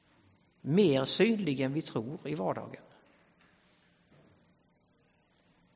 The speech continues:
För kärlekens språk levs ut mer genom livet än genom orden. Orden är viktiga,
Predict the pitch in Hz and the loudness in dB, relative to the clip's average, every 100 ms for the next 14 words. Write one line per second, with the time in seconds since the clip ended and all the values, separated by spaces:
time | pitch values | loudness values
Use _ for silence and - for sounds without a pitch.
0 | _ _ _ _ - 139 - 220 202 139 | _ _ _ _ -2 2 6 6 6 2
1 | 117 131 147 - 220 180 120 - - - | 0 -2 -4 0 4 4 2 -6 -18 -20
2 | - - - 170 208 175 131 135 - 220 | -20 -20 -4 0 4 6 4 2 -2 2
3 | 202 135 - 170 190 147 131 131 131 165 | 2 0 -4 2 4 4 4 4 2 0
4 | 226 165 101 113 - - 127 123 131 151 | 0 -2 -4 -8 -10 -4 -2 -2 -2 -4
5 | 117 - 131 143 160 - _ _ _ _ | -6 -8 -12 -12 -14 -18 _ _ _ _
6 | _ _ _ _ _ _ _ _ 160 147 | _ _ _ _ _ _ _ _ 2 4
7 | 131 135 156 220 - 123 107 120 | 4 2 2 0 -2 -2 -2 -4